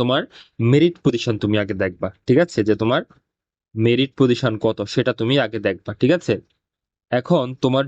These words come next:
যদি মেরিট পজিশন, আহ, আমি বা আমাদের লাস্ট যে ভিডিও আছে সেই ভিডিওতে আমি বলেছি যে কত মেরিট পর্যন্ত তোমরা আসলে সাবজেক্ট পেতে পারো, ঠিক আছে? তো সেই, আহ, সাবজেক্ট পাওয়ার যে রেঞ্জ, সেই রেঞ্জ আমি বলেছি, সেই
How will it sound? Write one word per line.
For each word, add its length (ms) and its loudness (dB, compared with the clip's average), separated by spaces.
যদি 200 4
মেরিট 260 2
পজিশন, 440 2
আহ, 320 0
আমি 180 0
বা 100 2
আমাদের 260 0
লাস্ট 240 -2
যে 80 4
ভিডিও 180 2
আছে 220 -2
সেই 180 2
ভিডিওতে 300 0
আমি 120 -2
বলেছি 280 0
যে 60 4
কত 200 -2
মেরিট 300 0
পর্যন্ত 300 2
তোমরা 200 0
আসলে 180 -2
সাবজেক্ট 340 -2
পেতে 280 0
পারো, 160 -6
ঠিক 200 0
আছে? 160 -4
তো 100 2
সেই, 320 4
আহ, 120 2
সাবজেক্ট 340 -2
পাওয়ার 320 0
যে 80 2
রেঞ্জ, 260 0
সেই 220 2
রেঞ্জ 200 0
আমি 120 -2
বলেছি, 360 0
সেই 120 0